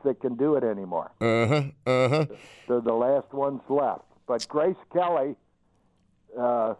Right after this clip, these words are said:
Speaker 1: that was her one and only movie, and after that movie, she left and I believe became queen of something or other.
Speaker 2: Uh, Princess of Monaco.
Speaker 1: Oh,
Speaker 2: Uh,
Speaker 1: Princess.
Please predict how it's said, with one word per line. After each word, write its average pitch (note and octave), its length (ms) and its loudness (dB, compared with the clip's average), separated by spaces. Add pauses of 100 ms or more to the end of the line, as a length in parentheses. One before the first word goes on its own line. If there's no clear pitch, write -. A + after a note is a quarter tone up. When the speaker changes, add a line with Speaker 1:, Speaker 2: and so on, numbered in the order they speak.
Speaker 1:
that C#3+ 180 0
was D#3+ 220 0
her D3 220 0
one C3+ 300 0
and D3+ 160 0
only C#3+ 360 0
movie, B2+ 600 0 (560)
and A2+ 280 0 (260)
after C#3 440 0
that C#3 280 2
movie, B2+ 500 0 (100)
she C#3 180 0
left C#3+ 480 0
and A#2+ 280 -2 (680)
I A#2 120 2
believe C3+ 440 0
became B2+ 520 -2
queen C#3 560 0
of A#2+ 340 2 (320)
something B2 320 -2
or F2 160 -2
other. D#2+ 260 -4 (120)
Speaker 2:
Uh, A2+ 120 4
Princess D#3+ 520 2
of B2+ 100 -4
Monaco. D#3 540 -2 (840)
Speaker 1:
Oh, - 60 -4
Speaker 2:
Uh, B2 260 0
Speaker 1:
Princess. D3+ 540 0